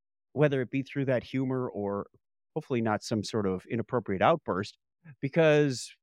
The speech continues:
once in a while, as we were loading up the station wagon or the van or whatever vehicle we had at the time to haul this cadre of children around,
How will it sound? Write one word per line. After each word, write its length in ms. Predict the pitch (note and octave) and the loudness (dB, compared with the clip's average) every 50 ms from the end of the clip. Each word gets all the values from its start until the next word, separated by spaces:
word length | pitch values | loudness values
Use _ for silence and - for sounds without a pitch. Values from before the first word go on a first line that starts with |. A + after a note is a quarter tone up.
| _ | _
once 420 | C#3 D3 G3 C#4+ E4+ F4+ - - E4+ | -10 -2 0 2 2 2 0 -2 -2
in 100 | D#4 D4 | 0 0
a 60 | C4 | 0
while, 380 | A#3+ G#3+ G3+ F#3+ F#3+ F#3+ G3 | 2 2 2 4 4 4 4
as 140 | F#3+ F3+ D#3+ E3+ | 2 0 0 0
we 120 | F#3+ F3+ | -2 -2
were 120 | E3 D#3+ | 0 0
loading 320 | D#3 D3+ D#3+ D#3 D3+ D#3 D3 | 0 2 2 2 2 2 0
up 100 | C#3+ - | -2 -4
the 80 | - | -8
station 480 | - - - C#3 C3 C3 - - B2+ B2 | -10 -6 -2 0 0 0 0 -2 -4 -2
wagon 400 | B2 A#2+ A#2 B2 C3 C#3 D3+ C#3 | -2 0 0 0 0 -2 -2 -2
or 180 | A2+ G2+ G2 G2 | -2 -2 -2 -2
the 100 | G2 G2+ | -4 -8
van 640 | F#2 F#2 A#2 A2+ A2 G#2 G#2 G#2+ A#2 B2+ C3+ C#3 - - | -6 -6 -4 -4 -4 -4 -4 -2 -2 0 0 -2 -2 -4
or 300 | G#2+ G2+ G2+ G2 F#2+ F#2+ | -8 -8 -8 -8 -8 -8
whatever 340 | G2 G#2+ A2+ A#2 A2 G#2 G2+ | -6 -4 -4 -2 -2 -4 -4
vehicle 360 | G2 B2 A#2 G#2 - A2+ G#2 | -4 -4 -6 -4 -6 -8 -6
we 120 | G#2+ G#2 | -6 -4
had 200 | G2 A2+ G#2+ G#2+ | -2 0 0 0
at 120 | G#2+ G2+ - | 0 -2 -4
the 60 | - | -6
time 260 | - - A2+ G#2 G2 | -6 -4 -4 -4 -4
to 80 | G2+ G2+ | -4 -6
haul 300 | - - - A#2+ A2+ A2 | -8 -2 2 2 2 4
this 280 | A2 G#2 F#2+ - - - _ _ _ _ _ _ _ - | 2 0 0 -2 -4 -12 _ _ _ _ _ _ _ -14
cadre 480 | - - C3 A2+ A2 A2 A2+ A#2 A2 A2 | -10 -6 -4 -4 -4 -2 -2 0 0 0
of 160 | G2+ F#2 - | 0 -2 -4
children 400 | - - C#3 C3 A#2 A#2+ B2 A2+ | -6 -4 -2 -2 -2 -2 -2 -2
around, 380 | A2 G#2+ A2 A2 G#2+ A2 A2 | -2 0 0 0 2 0 -2